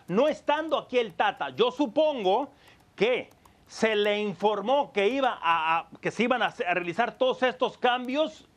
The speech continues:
y se le informó a él. No necesariamente tiene que estar presente, pero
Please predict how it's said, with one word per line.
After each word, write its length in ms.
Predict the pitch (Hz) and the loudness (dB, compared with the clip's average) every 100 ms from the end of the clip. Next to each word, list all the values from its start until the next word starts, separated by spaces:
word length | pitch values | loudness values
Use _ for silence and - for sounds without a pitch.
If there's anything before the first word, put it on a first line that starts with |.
| - | -14
y 80 | - | -12
se 220 | - 214 | -2 0
le 100 | 190 | 0
informó 560 | 196 190 196 185 202 226 | -2 -2 0 0 0 0
a 100 | 190 | 2
él. 280 | 226 202 - - - - | 0 -2 -6 -16 -20 -8
No 280 | 156 196 277 | 0 2 2
necesariamente 1040 | 277 240 208 190 - 269 262 208 240 220 214 | 0 -4 -2 -4 0 0 0 -2 -4 -4 -2
tiene 360 | 220 226 208 | 0 -2 -2
que 100 | 220 | -2
estar 340 | 208 233 202 - | -2 0 -2 -2
presente, 720 | 185 160 202 214 175 - 120 - - - - - _ | -4 -2 -2 -2 -4 -4 -6 -8 -20 -20 -20 -20 _
pero 480 | 208 247 240 240 | 2 2 2 0